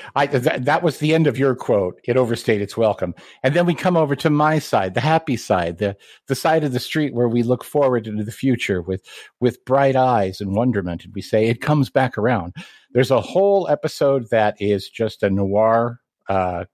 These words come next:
detective tale, which I think you should check out. There's a whole season that becomes another noir detective tale, followed by a season that is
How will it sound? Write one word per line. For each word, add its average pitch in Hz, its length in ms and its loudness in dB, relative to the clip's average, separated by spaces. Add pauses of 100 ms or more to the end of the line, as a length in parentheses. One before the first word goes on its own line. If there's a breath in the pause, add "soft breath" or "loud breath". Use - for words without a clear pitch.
(120)
detective 113 460 -4
tale, 107 300 2
which 127 180 -2
I 95 60 -4
think - 240 -8
you 90 40 -14
should - 200 -10
check 85 240 -6
out. - 180 -6 (460 loud breath)
There's 120 200 2
a 117 120 4
whole 135 420 2
season 107 880 -2 (500)
that 110 140 0
becomes 123 360 2
another 127 280 2
noir 104 280 2
detective 95 500 -4
tale, 95 280 -2
followed 123 380 2
by 113 160 2
a 107 120 2
season 110 440 -4
that 101 140 2
is 101 200 -2